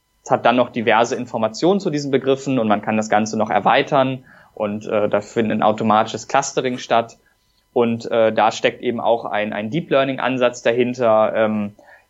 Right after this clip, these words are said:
ähnlich dem Word-to-Vec-Verfahren, das auch Google,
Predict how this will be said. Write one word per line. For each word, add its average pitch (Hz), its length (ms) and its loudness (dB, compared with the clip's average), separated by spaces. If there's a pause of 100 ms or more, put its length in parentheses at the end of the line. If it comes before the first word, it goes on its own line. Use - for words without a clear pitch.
ähnlich 120 340 2
dem 110 260 2
Word-to-Vec-Verfahren, 110 1000 0
das 104 140 -10
auch - 180 -6
Google, 110 500 2